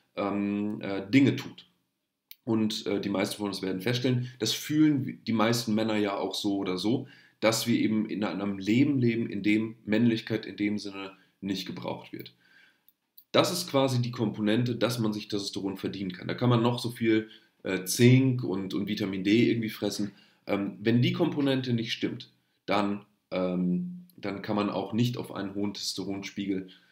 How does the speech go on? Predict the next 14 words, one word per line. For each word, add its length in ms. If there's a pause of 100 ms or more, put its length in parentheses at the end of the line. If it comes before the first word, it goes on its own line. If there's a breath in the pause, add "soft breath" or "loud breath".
(160 loud breath)
äh, 220
dann 260
eben 240
hoffen. 260 (1080 loud breath)
Umgekehrt 380
als 140
Frau 300
gilt 140
das 100
übrigens 280
genauso. 380
Also 180
wenn 80
man, 220